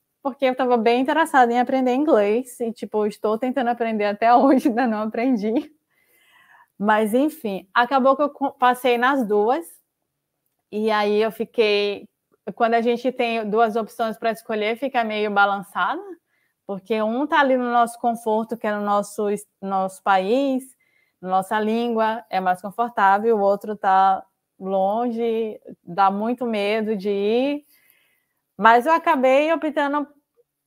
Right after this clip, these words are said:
é, ir pra, pra Sydney,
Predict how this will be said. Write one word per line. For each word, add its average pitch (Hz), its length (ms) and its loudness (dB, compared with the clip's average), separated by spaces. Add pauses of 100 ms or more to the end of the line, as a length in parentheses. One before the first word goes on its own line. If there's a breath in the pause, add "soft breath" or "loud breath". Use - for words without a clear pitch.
(720)
é, 220 480 0 (320)
ir 247 280 -2
pra, 254 420 0
pra 262 180 0
Sydney, 254 600 -8